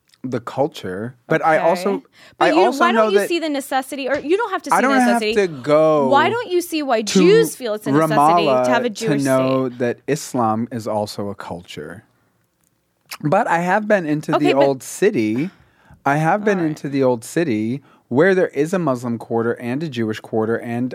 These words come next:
Speaker 1: a Christian and Christian adjacent, A K A Armenian quarter. I don't know what the difference between Armenian Orthodox and Christian is. I think they both agree that Jesus was the Messiah, but I could be wrong about that. Um, but they, the Armenian quarter is shrinking.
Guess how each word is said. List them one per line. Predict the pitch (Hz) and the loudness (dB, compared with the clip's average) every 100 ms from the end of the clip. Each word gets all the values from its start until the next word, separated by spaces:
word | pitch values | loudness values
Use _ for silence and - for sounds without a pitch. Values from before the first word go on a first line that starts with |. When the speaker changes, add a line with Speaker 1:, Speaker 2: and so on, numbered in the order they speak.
| - | -10
Speaker 1:
a | - | -12
Christian | 135 - 127 - 131 120 117 | -12 -8 -8 -6 -4 -4 -4
and | 123 113 | -4 -6
Christian | - - 117 - 113 | -8 -10 -8 -6 -6
adjacent, | 104 110 104 - 110 107 - | -4 -4 -6 -6 -10 -10 -12
A | 101 | -12
K | - 98 104 | -10 -8 -8
A | 107 | -8
Armenian | 107 101 101 95 95 90 | -8 -8 -8 -10 -12 -14
quarter. | - 90 87 92 110 - | -14 -14 -12 -10 -10 -4
I | 123 | -4
don't | 131 | -2
know | 127 | -4
what | 110 104 | -6 -6
the | |
difference | 101 104 98 - | -10 -10 -14 -14
between | - 110 | -8 -6
Armenian | 104 101 101 98 95 | -6 -6 -8 -10 -10
Orthodox | 95 95 90 90 - | -12 -14 -16 -16 -16
and | 95 | -20
Christian | 90 92 - 78 | -18 -18 -18 -18
is. | 73 85 - - - | -18 -20 -20 -20 -8
I | 127 | -6
think | 131 151 | -2 0
they | 151 | 0
both | 123 117 110 | 0 -2 -4
agree | 104 110 104 101 92 - | -8 -8 -6 -8 -10 -10
that | 104 95 | -10 -6
Jesus | 110 101 101 98 | -6 -6 -10 -12
was | 98 92 | -12 -12
the | 87 | -12
Messiah, | 82 - 76 67 67 _ _ - | -12 -14 -14 -14 -18 _ _ -4
but | 123 | -4
I | |
could | 123 170 | 0 0
be | 151 | 0
wrong | 113 92 | 0 -4
about | 80 71 | -12 -16
that. | - - _ - - - - - - | -16 -18 _ -20 -20 -20 -20 -18 -2
Um, | 127 123 117 110 104 101 - _ _ _ | 0 2 2 0 -4 -8 -16 _ _ _
but | 147 151 | -2 2
they, | 156 147 - | 2 0 -2
the | 139 131 | -4 2
Armenian | 143 151 160 165 143 | 4 4 0 0 -2
quarter | 127 110 | -4 -6
is | 95 | -8
shrinking. | - 113 98 82 80 | -8 -6 -6 -10 -16